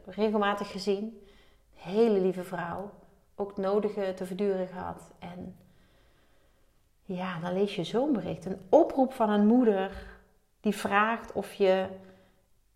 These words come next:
eh, mee wil helpen zoeken naar haar kind en haar begeleider.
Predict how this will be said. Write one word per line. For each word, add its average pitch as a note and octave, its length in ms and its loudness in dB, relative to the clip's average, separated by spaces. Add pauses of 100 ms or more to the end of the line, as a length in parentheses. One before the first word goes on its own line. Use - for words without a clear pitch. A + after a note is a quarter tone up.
(260)
eh, F#3+ 160 -8 (520)
mee A3 280 4
wil G#3 140 6
helpen G3 640 2 (320)
zoeken A3 360 -2
naar F#3+ 100 -4
haar F3+ 180 -8
kind F#3+ 360 0 (180)
en F#3 120 -6
haar F3 140 -8
begeleider. F3+ 480 -8